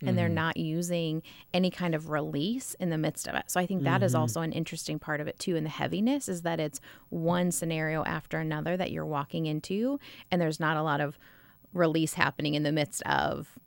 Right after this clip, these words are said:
Speaker 1: each situation. And so I
Speaker 3: Yeah.
Speaker 1: think sometimes it's like, if we encounter something that's challenging, we can be like, "Okay, I'll come back to that," and we can peace
Speaker 2: Yeah.
Speaker 1: out for a little bit, you know, <clears throat> go eat something or go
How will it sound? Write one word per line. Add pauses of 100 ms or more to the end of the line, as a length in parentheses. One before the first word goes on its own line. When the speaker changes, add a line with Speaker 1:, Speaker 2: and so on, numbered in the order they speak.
(680)
Speaker 1:
each
situation.
And
so
I
Speaker 3:
Yeah.
Speaker 1:
think
sometimes
it's
like,
if
we
encounter
something
that's
challenging, (220)
we
can
be
like, (520)
"Okay,
I'll
come
back
to
that,"
and
we
can (240)
peace
Speaker 2:
Yeah.
Speaker 1:
out
for
a
little
bit, (540)
you
know, (300)
<clears throat>
go
eat
something
or
go